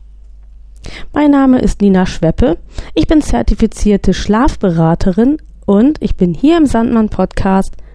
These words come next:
deine Gastgeberin. Nachdem wir uns das letzte Mal über das Schmieröl für die inneren Uhren unterhalten haben,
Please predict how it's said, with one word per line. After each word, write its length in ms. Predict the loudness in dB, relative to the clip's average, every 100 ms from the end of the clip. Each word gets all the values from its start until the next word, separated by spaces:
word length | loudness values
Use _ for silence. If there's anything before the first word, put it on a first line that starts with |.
| -14 -2
deine 420 | 2 2 2 0 -4 -12
Gastgeberin. 920 | -4 0 0 0 -2 0 -2 -4 -8 -14 -20 -20 -20 -20 -20 -20 -20 -20 -20 -20 -20 -20 -20 -18 -12 -4
Nachdem 360 | 0 4 4
wir 80 | 2
uns 120 | 0
das 160 | -2 0
letzte 360 | -2 -2 -2 0
Mal 340 | 2 2 0 0
über 260 | 0 2
das 280 | 2 0 -2
Schmieröl 760 | -4 2 4 4 2 2 0 0
für 140 | 0
die 100 | 0
inneren 400 | 2 0 2 0 0
Uhren 400 | 0 2 0 -2
unterhalten 640 | -2 0 0 -2 0 0
haben, 280 | 2 2